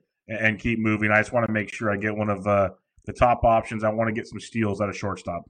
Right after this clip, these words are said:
And we've talked about that a few times at this middle infield position, getting some stolen bases. I think shortstop has a very, very good spot. That's kinda why, like,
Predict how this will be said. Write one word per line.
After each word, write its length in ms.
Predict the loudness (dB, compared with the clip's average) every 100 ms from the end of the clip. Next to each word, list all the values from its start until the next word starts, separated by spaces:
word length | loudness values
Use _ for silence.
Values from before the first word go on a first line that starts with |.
| _
And 100 | -8
we've 120 | -2
talked 200 | 6 6
about 220 | 8 4 6
that 200 | 2 0
a 40 | -2
few 200 | 0 2
times 280 | 2 2
at 60 | -2
this 140 | -4
middle 200 | 0 2
infield 340 | 2 0 -2 -2
position, 500 | -2 -4 0 -2 -2 _ _ _ _ 0
getting 240 | 4 6 4
some 120 | -2
stolen 320 | 2 4 6
bases. 360 | 2 2 0 2
I 160 | 2
think 180 | 0 -10
shortstop 420 | -2 0 2 0
has 100 | 0
a 40 | -2
very, 340 | 0 2 2
very 260 | 2 0 0
good 140 | -2
spot. 400 | -2 2 4 4 -2 _ _ -8
That's 140 | -2
kinda 240 | 4 4 6
why, 200 | 6 6
like, 280 | 2 -2